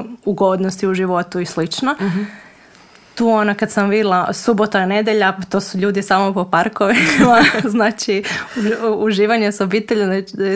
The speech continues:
Speaker 1: to je nešto što me baš, ono, e, pokazalo mi, „Gle, ono, tu je baš lijepo.”
Speaker 2: Mhm.
Speaker 1: A onda,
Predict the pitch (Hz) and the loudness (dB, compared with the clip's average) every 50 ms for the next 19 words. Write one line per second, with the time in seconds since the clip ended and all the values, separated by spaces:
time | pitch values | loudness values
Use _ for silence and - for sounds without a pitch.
0 | 196 - - - - 208 202 202 196 190 190 - - - 190 180 180 180 180 180 | -4 -6 -12 -4 0 0 2 2 2 0 -2 -6 -6 -2 -2 0 0 0 -2 -4
1 | 175 170 175 175 170 - - - 185 180 175 165 165 175 180 - - - - - | -4 -4 -4 -4 -4 -6 -8 -4 -4 -4 -2 -2 -4 -6 -8 -10 -16 -18 -20 -20
2 | - - - _ _ - - - - 208 185 - - - - - - _ _ _ | -20 -20 -20 _ _ -20 -18 -6 -4 -2 -2 -2 -4 -8 -10 -14 -16 _ _ _
3 | _ _ _ _ - _ _ _ _ - - 220 202 214 214 208 220 208 202 202 | _ _ _ _ -20 _ _ _ _ -4 -2 0 2 2 2 2 4 2 2 2
4 | 196 190 196 190 196 180 185 214 202 180 180 185 180 170 175 - 196 190 180 185 | 0 -2 -4 -4 -4 -2 0 0 0 0 0 -2 -4 -4 -4 -4 -4 -2 -2 -2
5 | 185 - - 190 160 151 151 - 226 277 370 381 - - 175 170 170 180 185 - | -4 -2 -2 -2 -2 -4 -4 -4 -4 -4 -4 -4 -6 -6 -6 -4 -4 -6 -8 -10
6 | - - - - 175 175 185 202 220 208 208 202 | -16 -20 -6 -2 0 0 0 0 0 0 0 -2